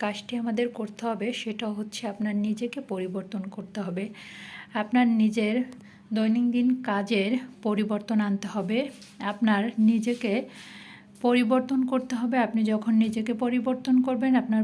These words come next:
প্রতিদিনের কাজের অভ্যাসের পরিবর্তন করবেন, নিজের সব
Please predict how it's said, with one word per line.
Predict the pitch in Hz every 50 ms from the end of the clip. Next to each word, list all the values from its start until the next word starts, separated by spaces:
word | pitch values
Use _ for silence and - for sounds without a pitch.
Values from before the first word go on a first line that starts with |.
| 214 -
প্রতিদিনের | - 202 208 226 202 190 233 220 226 226 226 220 220
কাজের | - 214 214 208 226 240 233 226
অভ্যাসের | 214 214 202 196 247 233 - - 262 269
পরিবর্তন | 262 254 247 240 240 220 254 247 254 - 254 254 247 240
করবেন, | 247 240 233 247 240 220 214 214
নিজের | 190 185 196 196 - -
সব | - 240 226